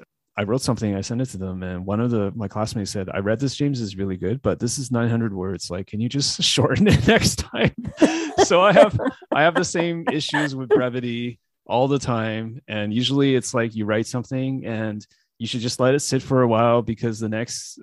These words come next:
couple hours or next day, you can, like, probably cut it in half and it'll just be, like, the same message, but just more succinct. So I, I, I'm, I'm with you. I, I, I need to learn that as well. So, so let's, let's talk about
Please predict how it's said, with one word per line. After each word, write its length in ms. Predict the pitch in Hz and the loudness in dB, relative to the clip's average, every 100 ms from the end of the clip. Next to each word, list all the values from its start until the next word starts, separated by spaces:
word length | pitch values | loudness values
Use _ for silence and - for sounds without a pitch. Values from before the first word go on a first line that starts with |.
| - | -2
couple 260 | - 127 101 | 0 2 2
hours 340 | 110 117 120 | 4 4 2
or 80 | 107 | 0
next 260 | 110 - | -2 -4
day, 220 | - 110 113 | -2 0 0
you 160 | 110 | -2
can, 160 | 113 120 | -2 -2
like, 220 | 110 - | -2 -2
probably 260 | 117 120 131 | -2 0 -2
cut 220 | 139 143 | 0 2
it 100 | 147 | 2
in 100 | 147 | 0
half 420 | 135 120 123 - | -2 -2 -4 -4
and 100 | 113 | -8
it'll 140 | 107 107 | -8 -8
just 260 | 117 - | -10 -4
be, 120 | 127 | -2
like, 200 | 123 107 | 0 -2
the 80 | - | -4
same 360 | 110 - 120 123 | -6 -4 -2 -2
message, 400 | 113 - 135 - | -2 -2 -4 -4
but 140 | 101 | -8
just 260 | 92 107 - | -6 -10 -6
more 140 | 107 | -6
succinct. 640 | 113 - - 101 127 - - _ _ _ | -4 -4 -4 -4 -8 -10 -20 _ _ _
So 180 | - 120 | -2 2
I, 440 | 117 113 - 110 123 | 4 4 2 0 0
I, 80 | - | 0
I'm, 260 | 139 151 - - | -2 -2 -8 -4
I'm 160 | 139 | 0
with 220 | 143 156 | 0 -2
you. 120 | 107 92 | -4 -8
I, 120 | 117 110 | -8 -6
I, 120 | 117 | -6
I 180 | - 131 | 0 0
need 180 | 151 165 | 2 2
to 80 | 139 | 2
learn 240 | 120 110 | 2 0
that 160 | 104 92 | -2 -6
as 200 | - - | -10 -14
well. 240 | - 131 - | -14 -16 -16
So, 220 | - - - _ _ _ _ _ _ _ _ _ _ _ _ - | -14 -14 -18 _ _ _ _ _ _ _ _ _ _ _ _ -10
so 320 | - 175 175 | -4 0 0
let's, 260 | 160 208 175 | 0 -2 0
let's 220 | 208 - | -4 -2
talk 160 | 262 | -4
about 400 | 247 202 175 71 | 0 2 2 0